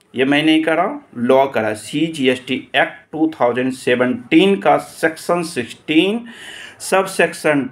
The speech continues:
टू क्लॉज सी एक बार पढ़िएगा। अब क्या होता है यहाँ पे, रीजन क्या है? सारा कुछ होने के बाद जब आप रिटर्न फाइल करते हो तो आप आईटीसी कैसे लेते हो? आईटीसी लेते हो आप टू ए से रिको करते हो।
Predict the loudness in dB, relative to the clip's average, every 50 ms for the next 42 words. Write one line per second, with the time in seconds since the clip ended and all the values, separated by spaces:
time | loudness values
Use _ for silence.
0 | 0 4 4 6 6 6 4 2 0 2 2 4 4 4 2 2 -2 -6 -12 -14
1 | -12 -10 -6 -6 -4 -4 -4 -4 -2 0 0 0 2 2 2 0 0 0 -2 -4
2 | -2 0 2 2 2 2 0 -4 -10 -16 -18 -20 _ _ _ _ _ _ _ _
3 | _ _ _ _ _ _ _ _ _ _ _ _ -20 -20 -20 -20 -20 -20 _ 0
4 | 2 2 2 0 0 2 2 4 4 2 0 -2 -2 0 0 0 2 0 -2 -2
5 | -4 -4 -6 -4 -2 0 0 0 0 -2 -6 -14 -20 _ _ -6 -2 0 0 2
6 | 2 2 0 0 -2 -2 0 0 -2 -2 -4 -4 0 2 4 4 4 2 0 -2
7 | -4 -2 0 0 2 2 2 2 2 0 0 -2 0 2 2 2 4 2 0 -4
8 | -8 -18 -20 _ _ -20 _ _ _ _ _ _ _ _ _ _ _ _ _ _
9 | _ _ -20 -8 0 2 2 2 4 4 4 4 4 2 2 0 0 2 2 0
10 | 0 0 -2 -2 0 0 2 2 2 0 0 -2 -2 0 0 0 0 0 -2 -2
11 | -2 0 0 0 0 0 -4 -8 -8 -8 -4 -2 -2 -2 0 -2 -2 -2 -4 -4
12 | -4 -4 -6 -6 -6 -10 -18 -20 -20 -20 -20 -20 -18 -6 0 0 0 0 0 -4
13 | -4 -2 0 2 2 2 4 4 4 6 4 4 2 0 0 2 4 6 6 6
14 | 6 4 2 0 0 0 0 0 0 0 0 0 -2 0 0 0 0 0 0 -2